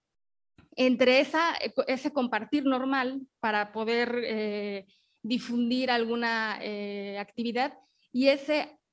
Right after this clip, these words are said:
y convertirse en el yo marca, ¿no? En el yo, eh, experto o experta en ciertas áreas de estudio y que de repente eso también <laughs> genera cierta desigualdad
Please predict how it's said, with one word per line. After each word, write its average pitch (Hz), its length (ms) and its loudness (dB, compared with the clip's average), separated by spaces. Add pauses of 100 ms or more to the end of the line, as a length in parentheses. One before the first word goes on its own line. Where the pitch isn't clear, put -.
(380)
y - 260 -16
convertirse 240 760 -2
en 233 120 -6
el 214 120 -4
yo 233 140 -2
marca, 220 420 -2
¿no? 226 300 -10
En 226 220 -6
el 220 160 -6
yo, 254 380 2 (100)
eh, 226 160 -2
experto 240 720 -2 (140)
o 226 100 2
experta 233 720 -2 (720)
en 233 160 -4
ciertas 240 720 0
áreas 247 400 4 (320)
de 214 380 -2
estudio 240 520 -2 (920)
y 269 240 2
que 254 160 6
de 240 100 4
repente 254 840 2 (100)
eso 269 300 6
también 240 260 -2
<laughs> 254 400 2
genera - 40 2
cierta 240 380 0
desigualdad 226 680 2